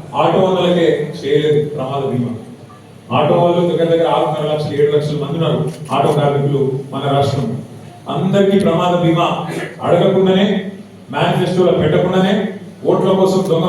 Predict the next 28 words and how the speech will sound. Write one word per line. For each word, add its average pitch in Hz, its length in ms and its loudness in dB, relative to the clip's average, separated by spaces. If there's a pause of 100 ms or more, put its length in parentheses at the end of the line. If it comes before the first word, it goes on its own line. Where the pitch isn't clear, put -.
మాటలు 175 340 2
చెప్పకుండానే 185 520 2 (460)
కేసీఆర్ 180 420 2
గారు 175 200 2
కడుపులో 170 380 2
ప్రేమ 180 160 2 (120)
ఉన్న 175 160 2
మనిషి - 240 -8
కాబట్టి 151 340 0 (520)
మీకోసం 190 440 2 (480)
ఐదు 165 160 2
లక్షల 165 300 0
ప్రమాద 165 260 2 (100)
బీమా 160 260 0
ఆనాడు 165 280 2 (380)
ముఖ్యమంత్రి 165 440 -2
కాగానే 147 380 0
చేయడం 127 280 0
జరిగింది. 113 300 0 (580)
కానీ 175 260 2
ఒక 190 80 0 (120)
ఆటో - 180 0 (100)
వాళ్ళకి 214 280 4
మాత్రమే 185 340 0
కాదు, 156 200 2 (680)
అసంఘటిత 214 500 4 (100)
రంగంలో 196 380 2
ఉండే 185 180 4